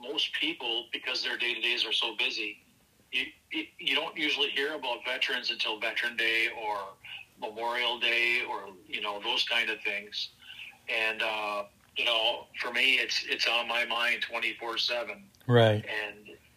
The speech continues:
Speaker 1: you know, and I don't expect everybody to be like that. Um, so it's not like I meant it negatively. It's just that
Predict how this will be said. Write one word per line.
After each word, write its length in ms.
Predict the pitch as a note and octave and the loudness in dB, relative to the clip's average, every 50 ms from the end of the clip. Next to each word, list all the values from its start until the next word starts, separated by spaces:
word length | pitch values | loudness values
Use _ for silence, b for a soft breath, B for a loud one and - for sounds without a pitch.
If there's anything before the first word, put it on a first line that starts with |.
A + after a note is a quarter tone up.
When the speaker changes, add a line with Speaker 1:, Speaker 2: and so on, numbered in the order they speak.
| - - | -20 -12
Speaker 1:
you 180 | - D#3 C#3 B2 | -2 -2 0 2
know, 380 | A#2 A#2 A2+ A2+ A2+ A2 G#2+ - | 2 0 0 0 -2 -4 -6 -4
and 280 | B2+ C#3+ C#3+ - C3 C3 | -4 -2 0 0 0 2
I 100 | C#3 D3 | 2 0
don't 180 | D#3 D#3 - | 0 0 0
expect 360 | D3 - - - - B2 - D3 | -2 -2 0 -2 -2 -2 0 -2
everybody 300 | C#3 A#2+ B2 A#2 A#2+ A#2 | -2 -2 -2 -2 -2 -2
to 20 | G#2+ | -2
be 120 | A2+ A2+ | -4 -6
like 220 | G#2+ G#2 G#2 - - | -6 -6 -6 -6 -6
that. 300 | G#2 - A2 G2+ - - _ _ _ B B B B B B _ _ - | -8 -6 -8 -10 -12 -16 _ _ _ B B B B B B _ _ -12
Um, 260 | A#2 A2+ A2 G#2 - - _ _ _ _ _ _ _ - | -12 -10 -10 -14 -16 -20 _ _ _ _ _ _ _ -4
so 240 | - - C#3 B2+ | -4 -2 -2 -2
it's 160 | B2 A2+ A#2 B2 | -2 -2 -2 -2
not 300 | B2 B2+ - - - - - G2+ | -2 -2 -4 -8 -12 -16 -8 -4
like 220 | G2+ G#2 - B2 A#2 | -4 -4 -2 -2 -2
I 40 | A2+ | 0
meant 220 | A#2 A#2 A#2+ A#2+ | -2 -2 -2 -4
it 100 | A#2+ - - - | -8 -8 -4 -2
negatively. 720 | D3 - B2 B2+ A#2+ A#2 A2 G#2+ G#2+ G#2 G#2 G2+ G2+ G2 - - | -2 0 0 0 0 -2 -2 -4 -4 -8 -10 -10 -10 -12 -10 -8
It's 200 | B2+ A2+ - - | -6 -4 -2 -2
just 240 | B2+ A2+ - - | 0 0 0 0
that 340 | - A#2+ A2+ A2+ A2+ A2+ - | 0 0 0 0 -2 -4 -6